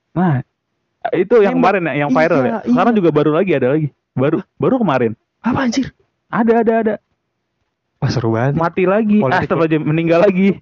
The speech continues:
Speaker 2: Politik luar negeri, politik luar negeri. Kok kita jadi bahas ke arah-arah sini sih, Cak?
Speaker 1: Berat ya?
Speaker 2: Berhubungan sih tapi sih.
Speaker 1: Berat ya?
Speaker 2: Berhubungan sih tapi berhubungan.
Speaker 1: Ntar lu, ntar lu, wait, wait, wait, wait. Gua dari, dari at A of Palestine.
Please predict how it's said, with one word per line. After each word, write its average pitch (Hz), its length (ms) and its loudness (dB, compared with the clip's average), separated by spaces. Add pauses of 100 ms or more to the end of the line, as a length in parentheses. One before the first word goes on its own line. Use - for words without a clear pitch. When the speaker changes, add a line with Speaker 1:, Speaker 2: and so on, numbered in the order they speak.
Speaker 2:
Politik 139 400 -2
luar 139 160 -2
negeri, 143 280 -2
politik 135 340 -4
luar 131 160 -2
negeri. 135 220 -4 (240)
Kok 226 120 -2
kita 302 160 2
jadi 311 140 2
bahas 220 180 2
ke 180 100 -2
arah-arah 185 360 2
sini 185 180 0
sih, 262 120 0
Cak? 269 140 -2
Speaker 1:
Berat 147 260 0
ya? 131 160 0 (120)
Speaker 2:
Berhubungan 156 460 0
sih 180 120 0
tapi 156 220 0
sih. 135 100 -2
Speaker 1:
Berat 139 200 0
ya? 135 300 0
Speaker 2:
Berhubungan 135 380 -2
sih 127 120 -4
tapi 120 180 -6
berhubungan. 110 440 -16
Speaker 1:
Ntar 117 140 -4
lu, 117 120 0
ntar 110 120 -2
lu, 107 140 -2
wait, 113 140 0
wait, 110 140 -4
wait, 104 140 -2
wait. - 260 -10
Gua 131 160 -2
dari, 117 360 0 (440)
dari 123 360 0 (120)
at 143 180 -2 (140)
A 120 320 -2
of 123 140 -6
Palestine. 123 680 -4